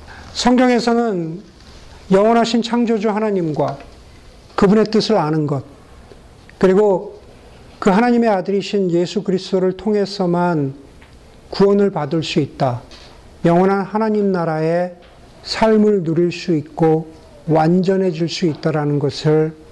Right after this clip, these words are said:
보여준 것. 그것이 바로 하나님 나라의 복음이고 하나님 나라의 이야기입니다.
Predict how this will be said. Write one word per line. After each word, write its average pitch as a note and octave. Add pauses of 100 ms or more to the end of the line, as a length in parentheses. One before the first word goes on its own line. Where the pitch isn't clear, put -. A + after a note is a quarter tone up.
(260)
보여준 D#3
것. B2+ (520)
그것이 A#3
바로 G3+ (480)
하나님 G#3+
나라의 E3+
복음이고 D3+ (720)
하나님 G#3+
나라의 D3
이야기입니다. B2+